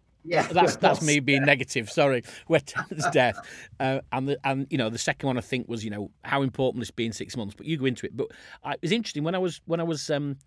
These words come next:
Speaker 2: sort of, you know, planning for this, um, episode today, I looked at those again, um, and it made me think. I've got to be honest. I think given what we've gone through over the last few years, so given, gone through a pandemic, gone through, you know, um,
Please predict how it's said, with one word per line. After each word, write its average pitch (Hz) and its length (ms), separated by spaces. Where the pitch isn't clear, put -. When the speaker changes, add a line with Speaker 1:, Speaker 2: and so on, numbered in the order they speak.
Speaker 2:
sort - 200
of, 123 220
you 127 140
know, 92 120
planning 139 400
for 117 140
this, 113 340
um, 110 300
episode 123 440
today, 110 420
I 135 100
looked 170 340
at - 80
those 110 260
again, 90 500
um, 127 300
and 151 100
it - 100
made 196 240
me 185 100
think. 143 380
I've 131 100
got 220 120
to - 40
be 160 80
honest. 165 320
I 147 60
think 190 280
given 196 420
what 160 200
we've 147 180
gone 165 220
through 120 280
over 101 100
the 110 80
last 113 160
few 120 160
years, 113 280
so 101 120
given, 175 320
gone 196 220
through 185 160
a 170 60
pandemic, 120 640
gone 165 200
through, 156 420
you 135 80
know, 98 240
um, 107 320